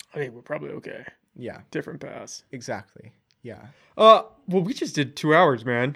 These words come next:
Speaker 2: We did?
Speaker 1: Yeah.
Speaker 2: Just
Speaker 1: Tom-
Speaker 2: like everybody else says.
Speaker 1: Right?
Speaker 2: How'd that go by so fast?
Speaker 1: I'm waiting for somebody to come on and be like, "Yeah, it felt like two hours." And I'll be like, "Okay, my bad."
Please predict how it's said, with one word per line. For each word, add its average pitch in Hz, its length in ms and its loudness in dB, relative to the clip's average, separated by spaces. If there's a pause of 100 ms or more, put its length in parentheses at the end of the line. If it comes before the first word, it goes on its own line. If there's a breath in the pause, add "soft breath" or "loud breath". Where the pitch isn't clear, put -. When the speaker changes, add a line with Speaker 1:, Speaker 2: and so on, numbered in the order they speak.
Speaker 2:
We 156 140 0
did? 160 380 2
Speaker 1:
Yeah. 147 480 6 (180)
Speaker 2:
Just 165 140 -2
Speaker 1:
Tom- 156 80 8
Speaker 2:
like 180 120 6
everybody 185 400 4
else 196 200 6
says. 147 180 4
Speaker 1:
Right? 196 220 10
Speaker 2:
How'd 185 180 6
that 185 240 4
go 180 100 0
by 160 220 4
so 135 180 -8
fast? - 160 0
Speaker 1:
I'm 175 160 6
waiting 247 240 4
for 151 140 -2
somebody 160 300 2
to 123 60 -4
come 143 180 0
on 127 100 0
and 127 80 -4
be 123 60 -2
like, 135 180 -4
"Yeah, 147 120 2
it - 80 -6
felt - 180 -4
like 120 160 -6
two 139 120 -4
hours." 131 300 -6
And 147 100 -8
I'll 147 80 -6
be 147 60 -6
like, 165 180 -8
"Okay, - 320 -2
my - 180 -6
bad." - 320 -8